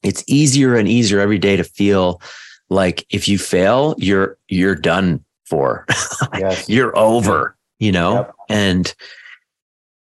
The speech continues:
Speaker 1: and I think for some people, like, that, that makes sense because they don't have that, they don't have a team.
Speaker 2: Yep.
Speaker 1: And we, fuck, man, we all need that. Like, you started with that, Nuke. Like,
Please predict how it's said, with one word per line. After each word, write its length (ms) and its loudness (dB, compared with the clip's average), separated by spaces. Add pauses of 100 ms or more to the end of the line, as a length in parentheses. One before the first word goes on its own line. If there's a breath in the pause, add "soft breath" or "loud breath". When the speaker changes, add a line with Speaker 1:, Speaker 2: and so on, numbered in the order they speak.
(140)
Speaker 1:
and 120 0
I 80 0
think 180 0
for 100 -2
some 220 2
people, 320 0
like, 200 0
that, 260 -2
that 140 0
makes 240 0
sense 260 -2
because 280 -4
they 120 0
don't 380 0
have 400 -2
that, 280 -2 (160)
they 80 -2
don't 120 2
have 120 2
a 40 0
team. 400 0 (680)
Speaker 2:
Yep. 340 -4 (140)
Speaker 1:
And 300 2 (500)
we, 200 0 (1080)
fuck, 260 -4
man, 240 0
we 120 0
all 180 2
need 120 2
that. 160 2
Like, 160 -2
you 80 2
started 340 0
with 160 -2
that, 240 -2 (260)
Nuke. 260 -4
Like, 300 -6